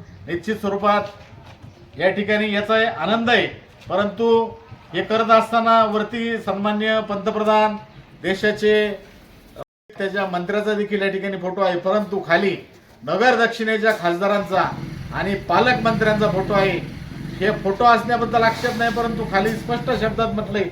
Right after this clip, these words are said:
की भारतीय जनता पार्टी संगमनेर विधानसभा या ठिकाणी वास्तविक पाहता आम्ही अकोले विधानसभा मतदारसंघात मोडतोय.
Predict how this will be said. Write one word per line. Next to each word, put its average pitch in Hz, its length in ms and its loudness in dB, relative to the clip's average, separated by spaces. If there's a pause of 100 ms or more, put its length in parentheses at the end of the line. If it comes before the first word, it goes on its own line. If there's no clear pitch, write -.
(440)
की 226 360 -2 (340)
भारतीय 247 520 2
जनता 214 360 2
पार्टी 220 420 0 (720)
संगमनेर 240 840 2 (600)
विधानसभा 214 720 4 (580)
या 196 100 2
ठिकाणी 233 460 2
वास्तविक 226 500 4
पाहता 226 260 4
आम्ही 226 420 2 (340)
अकोले 254 340 4
विधानसभा 247 500 4
मतदारसंघात 214 640 2
मोडतोय. 196 400 0